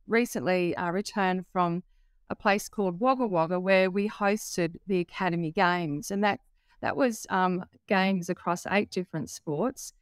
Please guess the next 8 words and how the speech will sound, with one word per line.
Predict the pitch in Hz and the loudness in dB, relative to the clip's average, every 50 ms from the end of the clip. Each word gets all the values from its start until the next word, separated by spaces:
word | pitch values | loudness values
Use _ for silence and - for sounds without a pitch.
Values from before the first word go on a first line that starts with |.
| _ _ _ _ _ _ - | _ _ _ _ _ _ -4
including | 196 214 - - 226 214 214 208 208 190 190 185 | -4 -4 -2 0 2 2 2 2 2 0 0 -2
cycling, | - - - 208 196 190 196 - _ 208 190 180 180 | -4 -2 2 4 4 4 2 0 _ -2 -2 -2 -4
triathlon, | - - 196 185 175 170 185 _ _ 196 175 170 175 | -4 -2 2 2 2 2 0 _ _ -4 -2 -2 -2
hockey, | 180 - - 208 190 - - - 180 170 170 - _ _ _ _ _ _ _ - | -2 -2 -2 -2 -2 -2 0 -2 0 0 0 -4 _ _ _ _ _ _ _ -2
netball, | 220 220 - - _ _ 190 180 175 175 180 185 - _ _ _ _ _ _ _ _ _ _ _ _ _ _ _ _ _ _ _ _ _ _ _ | 0 0 0 0 _ _ 0 0 2 0 -2 -4 -6 _ _ _ _ _ _ _ _ _ _ _ _ _ _ _ _ _ _ _ _ _ _ _
uh, | 196 196 185 175 170 165 - | -4 -2 -2 -2 -2 -4 -2
basketball, | - 196 196 208 208 - - 220 185 _ - 185 180 175 170 170 | 2 2 2 2 2 -2 -4 -6 -6 _ 0 0 2 2 0 0
volleyball, | - 190 185 185 185 180 175 170 - 175 170 165 160 160 165 | 0 2 2 4 4 2 0 0 -2 -2 0 0 0 -2 -4